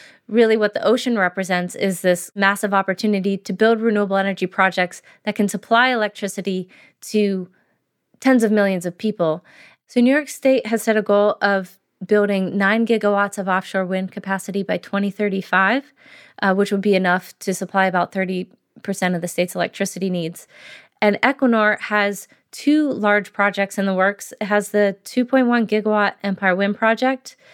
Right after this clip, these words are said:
which would be built near Long Island, and the one point two gigawatt Beacon Wind project, which would be built off the coast of New England but supply electricity to New York State. These projects are kind of coming through the pipeline,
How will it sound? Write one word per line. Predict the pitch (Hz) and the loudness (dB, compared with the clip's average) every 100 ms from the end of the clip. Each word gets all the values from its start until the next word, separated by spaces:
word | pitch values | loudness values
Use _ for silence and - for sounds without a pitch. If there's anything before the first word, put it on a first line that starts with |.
| - - _ | -20 -20 _
which | - 226 - | -2 0 2
would | 202 | 0
be | 208 208 202 | 0 0 0
built | 202 202 202 - | 2 2 0 -2
near | 202 202 190 | -2 2 2
Long | 185 180 | 2 0
Island, | 170 180 202 220 - _ _ _ _ - | 0 0 -4 -6 -12 _ _ _ _ -2
and | 208 202 | 0 2
the | |
one | 196 233 | 2 2
point | 247 254 | 2 0
two | - 220 | 0 0
gigawatt | 220 214 208 202 - 190 - | 0 0 2 2 0 -8 -4
Beacon | 220 220 208 | -2 0 0
Wind | 190 190 | -2 -2
project, | - 185 180 185 - _ _ _ | 0 0 0 -2 -6 _ _ _
which | 214 214 | -2 0
would | 208 | 0
be | 220 | 0
built | 196 214 208 - | 2 2 2 2
off | 214 | 0
the | - | 0
coast | 240 254 240 | 0 0 2
of | |
New | 208 202 | 0 0
England | 202 202 202 202 - | -2 -2 -2 -2 -2
but | 196 - - | -4 -4 -6
supply | 196 - 196 196 | -6 0 2 2
electricity | 190 175 - 190 - 180 | 0 -4 -6 -10 -6 -6
to | 185 - | -6 -6
New | 185 | -4
York | 175 - | -4 -6
State. | - 196 185 - _ _ _ | -6 -4 -4 -6 _ _ _
These | 233 226 | -4 0
projects | 285 294 302 - | 2 4 2 0
are | 240 | -2
kind | 240 233 | 0 0
of | 208 | -2
coming | - 247 247 247 | -2 0 0 0
through | 247 | -2
the | 214 | -2
pipeline, | 208 208 208 202 190 190 | 0 0 0 0 0 0